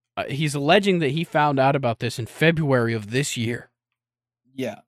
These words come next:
Speaker 2: it's
Speaker 1: Like, don't you think that once you got into, like, your adulthood, you would have thought, like,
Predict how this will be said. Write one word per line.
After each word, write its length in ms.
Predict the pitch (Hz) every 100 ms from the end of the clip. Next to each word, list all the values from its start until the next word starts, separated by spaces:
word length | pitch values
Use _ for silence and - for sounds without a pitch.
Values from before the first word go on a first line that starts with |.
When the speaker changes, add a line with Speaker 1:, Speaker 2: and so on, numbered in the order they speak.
| _ 143
Speaker 2:
it's 160 | -
Speaker 1:
Like, 380 | - 185 185 196
don't 240 | 254 311
you 60 | 226
think 320 | - 220 175
that 80 | 143
once 260 | 151 196 175
you 60 |
got 320 | 156 170 170 - _ -
into, 280 | 156 165 160
like, 200 | 143 147
your 100 | 143
adulthood, 680 | 127 135 151 139 131 131 123 - - _ _ _ _ _
you 140 | 147
would 100 | 160
have 100 | 139
thought, 380 | - 156 151 143
like, 160 | 117